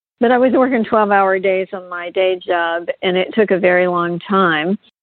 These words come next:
So when I started into my big transition the first of this year, this was one of the first things on my list to get done.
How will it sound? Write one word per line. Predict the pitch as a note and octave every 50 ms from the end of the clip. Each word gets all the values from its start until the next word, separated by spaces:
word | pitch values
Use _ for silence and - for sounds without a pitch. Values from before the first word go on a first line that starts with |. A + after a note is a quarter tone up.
| _ _ _ _ _ _ -
So | A#3 G#3+ G3+
when | A3+ A#3 G3+ G3
I | F#3+ F3 F3+ F#3 -
started | - - G3 G3 G3 F#3 F3 F#3
into | F#3+ F#3+ F#3 - G#3
my | F#3 F3 E3+ F3
big | F3 F3 F3+ F3+ F#3
transition | - - G#3 F#3 F3+ F3+ F3+ _ - F#3+ F#3 F#3+ - - G3 F3+
the | F3 E3+ -
first | G3+ F#3+ F3+ F#3+ - - -
of | F3+ E3+
this | F3+ F#3 E3+ E3+ F3 - - B3
year, | C4 C#4+ C#4 A3+ G3 F#3 F#3 F#3
this | F#3 F3+ F3 -
was | - F#3+ F3+ D#3+
one | F3 F3 F3 E3+
of | E3 D#3+
the | F3 E3+ -
first | G3+ F#3 F3 - -
things | - F#3 F3+ F#3 F3+ F3+ - -
on | F#3 F3+ F#3 F3
my | D#3+ E3 E3 E3+
list | F#3 F#3 F#3 F#3 F#3+ _ _ _ _ _ _ _ - - _ _ -
to | - G3
get | G3 G3 F#3 F3+ - - F3+ F#3+
done. | F#3 F3+ E3+ E3 D#3 D3+ E3 F3